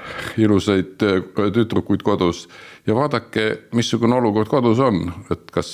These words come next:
pesemata nõud on, on, eh, kraanikaus täis ja kas ämmal või pereemal on suur tagumik või mitte. <laughs> Et täpselt sellised te saate. Ja see on, noh,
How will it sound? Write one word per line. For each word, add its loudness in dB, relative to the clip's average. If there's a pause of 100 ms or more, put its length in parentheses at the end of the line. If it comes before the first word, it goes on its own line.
pesemata 0
nõud 0
on, 2 (600)
on, 2
eh, 2
kraanikaus 0
täis 0
ja 2
kas -4
ämmal 0 (420)
või 4 (440)
pereemal 0
on 2 (160)
suur 2
tagumik 0
või 2
mitte. 0 (640)
<laughs> -6
Et -4 (240)
täpselt -2
sellised 0
te 0
saate. -4 (600)
Ja 2
see 0
on, 4
noh, 2